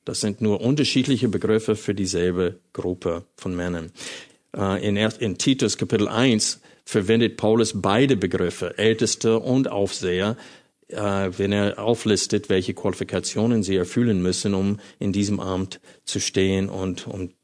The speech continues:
und dort dem Herrn zu dienen. Zweitens seht ihr hier den Begriff der oberste Hirte in Vers vier. Das ist der Schlachter zweitausend Übersetzung. In der Martin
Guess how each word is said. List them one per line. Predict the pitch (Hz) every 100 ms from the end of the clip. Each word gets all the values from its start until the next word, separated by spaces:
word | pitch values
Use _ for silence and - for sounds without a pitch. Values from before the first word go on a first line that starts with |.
| -
und | - 95 90
dort | 92 90 -
dem | 90
Herrn | 87 87
zu | 87 92
dienen. | 87 98 92 82 92 _ - - - - - - _ _ _ _ -
Zweitens | - 143 185 143
seht | 131 151
ihr | 123
hier | 110 110 117 123 127 - _ _ _ _ -
den | 117 113
Begriff | 107 113 113 117 - - _ _ _ _ _ _ _ _
der | 113 120 -
oberste | 139 139 127 110 - - 90
Hirte | 101 107 98 -
in | 92
Vers | 90 98 87 -
vier. | 113 104 85 80 _ _ -
Das | 101 95
ist | 113 - 104
der |
Schlachter | - 101 101 - 95
zweitausend | - 95 - 104 107 101
Übersetzung. | 95 92 98 95 113 113
In | 110 104
der | 104
Martin | 104 110 110 101